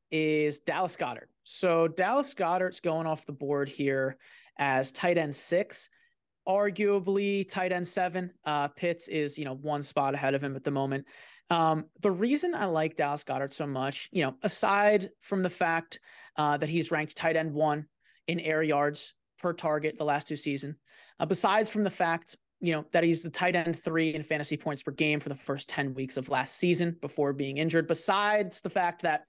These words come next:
he averaged five or more targets per game, fifty plus reception yards per game, but it's the price, right?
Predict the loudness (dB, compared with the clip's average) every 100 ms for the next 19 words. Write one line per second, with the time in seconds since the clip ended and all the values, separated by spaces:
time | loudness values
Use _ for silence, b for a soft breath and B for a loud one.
0 | b b b b 0 0 0 -2 0 2
1 | 2 2 0 _ -10 -2 -2 0 0 -2
2 | -2 -4 -2 -2 -6 _ -4 -4 -4 0
3 | 2 2 -4 -8 -4 -4 -2 -4 -2 -2
4 | 0 0 -4 B B B 2 2 0 0
5 | 0 0 -2 -6 _ 0 0